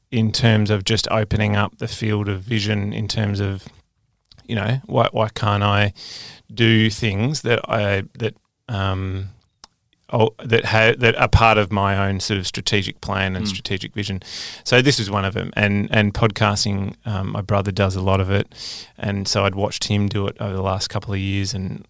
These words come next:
Speaker 1: they're, they're, they've nearly hit a thousand episodes.
Speaker 2: Mm.
Speaker 1: But, um, less about him and more about me. It was,
Speaker 2: It runs in
Speaker 1: it
Speaker 2: the family. You both sound good on, on this
Speaker 1: <laughs>
Speaker 2: stuff.
Speaker 1: Well, well, it was,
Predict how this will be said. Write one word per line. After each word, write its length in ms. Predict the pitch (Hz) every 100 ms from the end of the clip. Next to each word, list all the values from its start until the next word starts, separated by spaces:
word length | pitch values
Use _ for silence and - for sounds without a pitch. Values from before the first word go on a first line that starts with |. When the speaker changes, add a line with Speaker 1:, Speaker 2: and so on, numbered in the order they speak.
| -
Speaker 1:
they're, 280 | 104 98 -
they're, 240 | 110 104
they've 280 | 101 110 104
nearly 220 | 104 101
hit 220 | 92 101 -
a 80 |
thousand 360 | - 104 98 95
episodes. 480 | 95 - 101 98 101
Speaker 2:
Mm. 460 | 104 101 95 - - -
Speaker 1:
But, 240 | 131 - - _ -
um, 460 | 120 113 113 107 - _ _ _ _ _ _ -
less 160 | 113
about 200 | 113 104 104
him 120 | 113
and 80 | 107
more 140 | 107 101
about 200 | 101 95
me. 240 | 113 107 -
It 180 | 127 -
was, 200 | 127 170
Speaker 2:
It 20 |
runs 160 | 123
in 40 | 135
Speaker 1:
it 60 |
Speaker 2:
the 60 | 127
family. 300 | 110 151 98
You 40 |
both 160 | 101 135
sound 220 | - 101
good 140 | 101 113
on, 180 | 107 90
on 140 | - 95
this 160 | 92
Speaker 1:
<laughs> 320 | 110 110 - -
Speaker 2:
stuff. 240 | 160 117
Speaker 1:
Well, 180 | 180 165 156 135 143 156 -
well, 300 | 143 147 147
it 160 | 156
was, 300 | 143 147 123